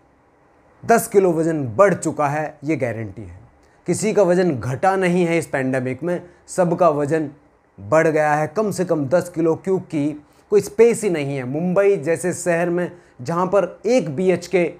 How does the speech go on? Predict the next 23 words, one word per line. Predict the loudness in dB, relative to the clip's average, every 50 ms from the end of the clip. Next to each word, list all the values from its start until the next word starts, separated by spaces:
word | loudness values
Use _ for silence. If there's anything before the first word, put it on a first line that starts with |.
| -18 _ _ _ _ _ _ _ _ _ _ _ _ _ _ _ _
के | -2 0
बेडरूम | 2 2 4 4 2 4 4 4 2 2
सेट | 2 0 0 0 0 0
में | 0 0
लोग | 2 2 2 0 0
रहते | 0 0 0 0 -2 -4
हैं, | -4 -4 -6 -10 -12 -18 _ _ -2
वहाँ | 0 0 0 2 0 -2
पर | 0 0 2 2 2 0 -2 -6 -12 _ _ _ _ _ _ _
कैसे | 0 2 2 2 2 0 0 2
आप | 2 2 0 0 -2 -2
ऑफिस | 0 0 0 0 0 -2 0
बना | 0 0 0 0 0 -2
सकते | -4 -4 -8 -10 -12 -14 -14
हैं, | -14 -14 -16 -20 _ _ -6
वहाँ | -2 0 0 0 2
पर | 2 0 -2 -2 -2 -2
कैसे | 0 0 2 2 2 2 2
आप | 2 2 2 4 4 2 2 -4 -10 -16 -20 _ _
एक | -8 -8 -6
सेपरेट | -2 -2 -2 0 2 2 2 2 2 2
रूम | 0 2 2 2 2
में | 2 2 2 2 0 -4